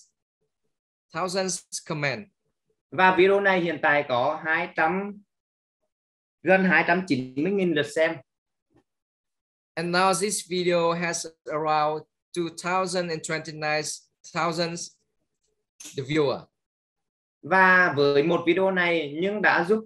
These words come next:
Speaker 2: cho tôi có thể bán được hàng chục ngàn đô từ một video canxi.
Speaker 1: And this video helps me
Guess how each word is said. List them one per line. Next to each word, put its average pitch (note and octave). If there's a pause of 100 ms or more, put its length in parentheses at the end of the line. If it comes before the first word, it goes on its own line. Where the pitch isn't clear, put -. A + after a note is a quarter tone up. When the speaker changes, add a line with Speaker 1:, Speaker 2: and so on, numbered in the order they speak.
Speaker 2:
cho F3
tôi F#3
có B2+
thể C#3+
bán C3+
được D3+ (240)
hàng E3
chục F#3
ngàn E3
đô F3+
từ E3+
một C#3+
video D3 (120)
canxi. C3+ (1300)
Speaker 1:
And E3+
this A#3 (240)
video F3+
helps F3+
me E3+